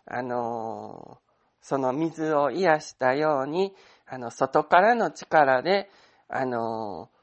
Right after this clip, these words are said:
ー、水が癒されることが、あのー、必要じゃないかなっ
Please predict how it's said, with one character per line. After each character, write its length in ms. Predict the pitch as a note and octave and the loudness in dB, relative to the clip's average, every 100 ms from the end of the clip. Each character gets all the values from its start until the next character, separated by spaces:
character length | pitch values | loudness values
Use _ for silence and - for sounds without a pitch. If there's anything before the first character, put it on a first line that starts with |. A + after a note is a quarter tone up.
| _ _ C3+ | _ _ -8
ー、 40 | |
水 240 | C#3 C#3 | -4 0
が 360 | C3+ B2+ B2 - _ _ | 4 6 6 2 _ _
癒 260 | C3+ C#3+ C#3+ | -2 0 0
さ 180 | - C3+ | 2 2
れ 160 | C3+ | 0
る 140 | C3 C3+ | -4 -2
こ 160 | C#3 | -4
と 200 | - A#2 | -2 -2
が、 300 | C#3+ F3 F3 - _ _ - | 4 4 2 -6 _ _ -14
あ 160 | B2+ | -12
の 460 | C3 A2+ G#2 A2 B2+ | -10 -10 -10 -12 -12
ー、 100 | C3 | -12
必 220 | - C3 | -10 -6
要 260 | A#2+ B2 B2+ | 0 0 0
じ 100 | B2 | -4
ゃ 80 | A#2 | -4
な 180 | A2+ | -4
い 60 | B2 | -6
か 180 | - B2 | -6 0
な 160 | E3+ | 2
っ 100 | F#3+ | 2